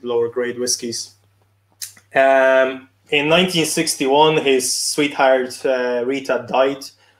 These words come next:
He was crushed by her death, and he actually released a very special whiskey called the Super Nikka, which I tried. It's very nice.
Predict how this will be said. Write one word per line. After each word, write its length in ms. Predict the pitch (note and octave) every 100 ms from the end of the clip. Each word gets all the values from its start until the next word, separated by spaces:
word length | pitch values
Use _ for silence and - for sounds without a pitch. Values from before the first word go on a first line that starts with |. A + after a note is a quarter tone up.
| _ _
He 180 | - C3+
was 260 | C3 A#2+ -
crushed 520 | D#3+ C#3+ - - -
by 180 | C3 A#2+
her 140 | B2
death, 400 | C3 C#3+ - - -
and 340 | B2 A#2+ A#2
he 160 | A2+ B2+
actually 300 | B2 B2 A#2
released 340 | A#2+ A#2+ A#2+
a 100 | A#2
very 200 | A2+ A2+
special 440 | A2+ - A2+ - A2
whiskey 340 | A2+ - G#2+
called 320 | - A#2 A#2
the 40 | A#2
Super 400 | - B2 - A2+
Nikka, 400 | A#2+ A#2 A#2 A2+
which 160 | G#2+ A2+
I 20 |
tried. 380 | - - A2+ A2
It's 80 |
very 200 | - A2+ A#2
nice. 320 | A2+ - -